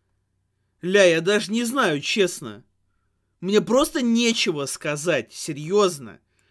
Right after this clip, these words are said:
Вот мне просто нечего ска-, я видел разную игру в вышке, но такое... Я, я, понимаете, вот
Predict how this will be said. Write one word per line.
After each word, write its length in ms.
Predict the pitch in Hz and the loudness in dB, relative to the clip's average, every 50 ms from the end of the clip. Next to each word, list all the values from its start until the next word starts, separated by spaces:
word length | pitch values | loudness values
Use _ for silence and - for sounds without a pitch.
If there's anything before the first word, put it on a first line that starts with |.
| _ _ _ _ _ _ _ _ _ _ _ _ _ _ _ - | _ _ _ _ _ _ _ _ _ _ _ _ _ _ _ 2
Вот 240 | 165 185 185 185 175 | 2 2 2 2 -4
мне 580 | 170 156 139 127 135 147 165 202 262 330 311 | -6 -6 -6 -6 -6 -6 -4 -2 2 2 0
просто 600 | 269 - - 180 170 175 208 247 254 - - 214 170 | 0 0 -2 -2 2 4 4 4 2 2 -2 -4 -4
нечего 760 | 156 156 156 165 180 202 208 202 202 - - 143 110 104 107 | -2 -4 -6 -4 -2 -2 -2 -2 -4 -8 -10 -10 -12 -14 -14
ска-, 360 | - - - 131 131 117 - _ _ - - - | -14 -14 -10 -8 -10 -10 -10 _ _ -20 -20 -12
я 220 | - 165 208 220 233 | 0 2 4 4 6
видел 400 | 220 269 277 226 - 254 233 202 | 4 2 2 6 6 6 6 6
разную 640 | 196 214 254 320 330 349 277 226 240 220 202 190 | 4 6 6 6 6 4 2 -4 -2 -2 -2 -2
игру 340 | 180 165 202 240 247 220 196 | -4 -2 -2 0 2 2 0
в 60 | 180 | 0
вышке, 560 | 151 165 214 277 349 440 - - - 254 190 | -4 -6 -2 0 0 0 0 -2 -2 -4 -2
но 120 | 170 165 165 | -2 -2 -2
такое... 920 | - 202 180 180 - - - 220 254 302 349 381 370 202 151 131 127 - _ _ _ _ _ _ _ _ _ _ _ _ _ _ _ _ _ _ _ _ _ _ _ _ _ _ _ _ _ _ _ _ _ _ _ _ _ _ _ _ _ _ _ _ _ _ _ _ _ _ _ _ _ - - | 0 0 -2 -2 -4 -8 -4 0 2 4 6 6 4 4 2 -2 -6 -10 _ _ _ _ _ _ _ _ _ _ _ _ _ _ _ _ _ _ _ _ _ _ _ _ _ _ _ _ _ _ _ _ _ _ _ _ _ _ _ _ _ _ _ _ _ _ _ _ _ _ _ _ _ -18 -8
Я, 380 | - 170 202 220 226 214 - _ _ | 2 4 4 4 4 2 0 _ _
я, 360 | - 233 247 254 247 - - - | 2 4 6 6 6 4 2 -2
понимаете, 320 | - 226 285 359 370 349 | -4 -2 -2 0 -2 0
вот 180 | 233 214 202 - | -2 -2 -4 -4